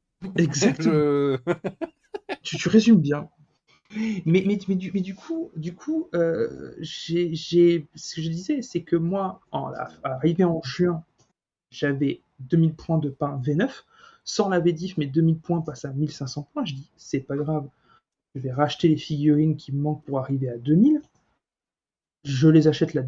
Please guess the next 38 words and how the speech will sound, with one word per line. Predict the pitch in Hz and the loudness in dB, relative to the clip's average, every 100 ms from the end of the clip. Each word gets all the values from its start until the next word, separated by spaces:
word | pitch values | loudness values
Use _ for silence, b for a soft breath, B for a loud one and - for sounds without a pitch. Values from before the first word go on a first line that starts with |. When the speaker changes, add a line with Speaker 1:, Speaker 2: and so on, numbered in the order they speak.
| 131 _ _ _ _ _ _ - | -8 _ _ _ _ _ _ -10
Speaker 1:
tout | |
début | 208 180 180 | -6 -4 -2
septembre, | - 151 - 302 349 - - | -2 -2 0 -4 -6 -18 -16
euh, | 139 131 139 - | -10 -10 -12 -12
voilà. | 147 175 330 _ _ _ | -4 -4 -6 _ _ _
Et | 160 160 | -2 0
là, | 233 311 | -2 -2
tombe | - 220 | 2 2
la | 190 | 4
dataset | 170 175 175 294 | 0 -2 -2 -4
qui | - 196 | -6 -8
fait | - 220 | -6 -4
que | 180 | -2
ce | |
que | - | 0
j'ai | 185 | 0
déjà | 175 185 | 0 -2
acheté | 165 - 311 | -2 -4 0
me | 269 190 | 2 0
fait | 190 | 0
retomber | 185 208 208 233 294 | 0 0 0 0 2
à | 240 | 0
mille | 190 254 320 359 381 381 339 | 2 2 2 0 -2 -2 -2
cinq | - 277 | -2 -6
cents | - 226 | -2 -4
points. | 208 359 370 | -4 -6 -2
Il | 180 | 2
me | 180 | 2
faut | 180 - 269 | 2 -2 -4
encore | 247 226 - | -2 0 0
acheter | 196 269 | 0 -4
cinq | 269 214 | -4 -8
cents | - | -8
points. | 208 202 185 B B B B | -6 -6 -8 B B B B
Et | 151 | 4
là, | 185 | 6
j'ai | 156 131 | 4 -4
fait, « | - | -2